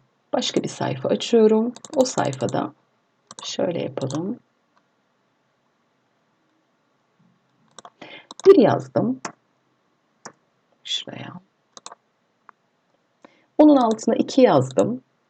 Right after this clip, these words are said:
Biz normalde bunu artı ile çoğaltıyorduk ama doldur düğmesiyle çoğaltma yapacağım. Geldim doldurdan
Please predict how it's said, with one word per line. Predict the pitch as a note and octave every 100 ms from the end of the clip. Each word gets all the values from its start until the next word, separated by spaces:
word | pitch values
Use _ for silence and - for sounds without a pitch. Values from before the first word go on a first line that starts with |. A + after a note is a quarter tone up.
| -
Biz | D4 C#4+
normalde | C4 B3 A#3 A#3 G#3
bunu | A#3+ -
artı | A3+ A3 C4+
ile | B3
çoğaltıyorduk | - E3+ C3+ B2+ C3 D3+ F#3+
ama | G#3+ F3+ B3+ C4
doldur | B3+ B3 A3+ F#3+
düğmesiyle | D#3 C3 C3 C3 C3+
çoğaltma | - C#3+ C3 - B2
yapacağım. | B2 B2+ D3+ - - - _ - _ _ -
Geldim | D#4+ C4 A#3 A3
doldurdan | A3+ A#3+ A3 E3+ C#3 C3